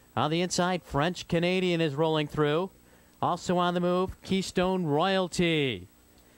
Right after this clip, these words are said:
Fitch Mia Kalua in deep stretch has the lead.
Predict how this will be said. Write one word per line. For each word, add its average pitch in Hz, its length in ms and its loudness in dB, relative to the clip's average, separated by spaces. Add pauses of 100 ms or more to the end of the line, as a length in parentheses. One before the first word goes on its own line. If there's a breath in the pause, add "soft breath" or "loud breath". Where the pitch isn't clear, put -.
(240 loud breath)
Fitch 240 360 -4
Mia 151 400 2
Kalua 147 760 2 (240 loud breath)
in 131 340 0
deep 202 240 0
stretch - 760 -2 (320 loud breath)
has 233 300 0
the 147 140 2
lead. 165 420 0